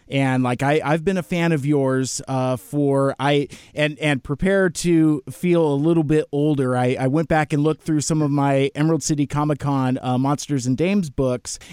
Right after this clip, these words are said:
and the first time I encountered your art was in two thousand ten.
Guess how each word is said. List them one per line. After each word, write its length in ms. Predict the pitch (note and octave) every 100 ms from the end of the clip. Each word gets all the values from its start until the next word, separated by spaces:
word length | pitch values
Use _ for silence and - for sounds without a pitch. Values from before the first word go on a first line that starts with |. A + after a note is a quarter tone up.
| -
and 420 | E3 D#3+ D#3+ D#3+
the 180 | C#3 D#3+
first 340 | D3 B3+ -
time 380 | - G#3+ G3+ G3+ -
I 340 | D3+ D#3+ E3+
encountered 560 | F3 F3 D3+ D#3+ D#3 D3
your 180 | D3+ D#3
art 260 | B2+ C3 G#2+
was 320 | B2 B2+ B2 -
in 380 | B2+ B2 B2
two 280 | - A#3 D4
thousand 480 | D4+ A3 A3+ G#3 F3
ten. 540 | - C#3+ D#3 F#2+ C#2+